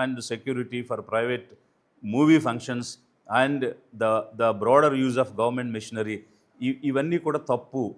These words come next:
అని సుప్రీంకోర్టు చాలా స్పష్టంగా చెప్పినటువంటి పరిస్థితులు ఇక్కడ ఉన్నాయి. ఈ అంశాలన్నీ కూడా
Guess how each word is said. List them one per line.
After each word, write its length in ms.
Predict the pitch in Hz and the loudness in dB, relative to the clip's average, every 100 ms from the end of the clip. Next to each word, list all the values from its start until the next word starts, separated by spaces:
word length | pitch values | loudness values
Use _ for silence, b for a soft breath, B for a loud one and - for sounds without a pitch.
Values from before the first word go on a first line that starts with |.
| - | -8
అని 360 | 139 123 120 | -6 -4 -6
సుప్రీంకోర్టు 760 | 127 127 131 139 127 120 113 170 127 | -8 -10 -8 -8 -6 -8 -8 -10 -6
చాలా 160 | 123 | -6
స్పష్టంగా 600 | 123 107 - 110 110 156 - - | -6 -10 -12 -12 -10 -12 -14 -10
చెప్పినటువంటి 540 | 104 110 107 107 101 95 | -10 -8 -8 -8 -10 -10
పరిస్థితులు 480 | 95 90 101 127 | -12 -12 -14 -12
ఇక్కడ 180 | 135 131 | -10 -8
ఉన్నాయి. 280 | 95 101 87 - _ _ b b _ | -6 -4 -6 -8 _ _ b b _
ఈ 200 | 143 185 | 4 8
అంశాలన్నీ 600 | 175 180 214 190 180 226 | 8 8 8 8 8 6
కూడా 460 | 220 180 143 190 | 6 6 6 6